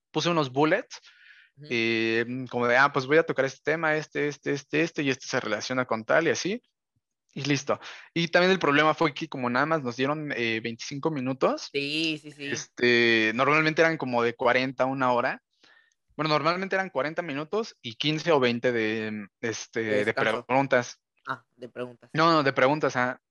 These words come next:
Speaker 1: Y, este, entonces ahorita que nada más fueron veinticinco y cinco de preguntas, fue como de, "Chin", no sé, como que se, se me acababa el tiempo. Entonces también ahí tuve que a-, <laughs> acortar varias cosas.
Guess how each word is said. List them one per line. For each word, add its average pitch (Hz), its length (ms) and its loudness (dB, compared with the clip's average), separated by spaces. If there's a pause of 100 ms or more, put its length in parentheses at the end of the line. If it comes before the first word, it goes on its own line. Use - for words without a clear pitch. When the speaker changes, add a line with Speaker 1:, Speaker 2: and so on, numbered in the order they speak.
Speaker 1:
Y, 123 260 -2
este, 113 420 -2
entonces 117 200 -4
ahorita 147 280 2
que - 100 -2
nada 127 120 6
más 131 80 -2
fueron 139 200 0
veinticinco 127 560 -2
y 127 40 -2
cinco 135 300 -2
de 127 100 2
preguntas, 120 500 -4
fue 127 100 -10
como 117 200 -4
de, 107 60 -6 (100)
"Chin", 135 300 -2
no 117 100 -6
sé, - 100 -14
como 120 160 -10
que - 80 -18
se, 110 280 2
se - 120 -10
me 113 80 -2
acababa 117 300 4
el 135 100 -4
tiempo. 131 280 -2
Entonces - 680 -14
también 151 240 4
ahí 165 100 4
tuve 151 260 0
que 117 220 2
a-, 104 260 2
<laughs> 156 280 0
acortar 127 440 0
varias 143 340 2
cosas. 147 520 -6